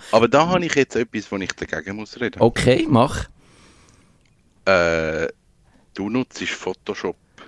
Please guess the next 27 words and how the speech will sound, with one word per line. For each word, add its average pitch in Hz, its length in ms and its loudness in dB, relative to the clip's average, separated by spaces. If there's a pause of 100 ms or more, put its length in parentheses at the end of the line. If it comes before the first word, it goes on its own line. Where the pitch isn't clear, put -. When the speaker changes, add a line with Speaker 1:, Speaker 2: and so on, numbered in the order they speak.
(200)
Speaker 1:
nicht 85 280 -2
wirklich, 80 420 -4
oder? 92 240 -2 (440)
Speaker 2:
Nein. 107 720 6 (520)
Speaker 1:
Photoshop - 640 2 (100)
Beta, - 460 0 (300)
das - 180 -8
ist - 160 -2
die - 40 -12 (120)
Testversion, 80 760 -2
wo, - 300 -8
wo 78 220 -12 (120)
vom 78 280 -8
Photoshop, - 500 -4 (220)
wo 80 360 -6 (640)
ist. - 340 2 (160)
Speaker 2:
Ja. 131 200 6 (500)
Speaker 1:
Kann 92 160 2
man 87 80 6
runterladen, 113 400 6
wenn 95 140 4
man, 87 200 2
wenn 87 160 -4
man 80 80 -6
Creative - 480 -2
Cloud 110 300 -2
hat. 147 160 -4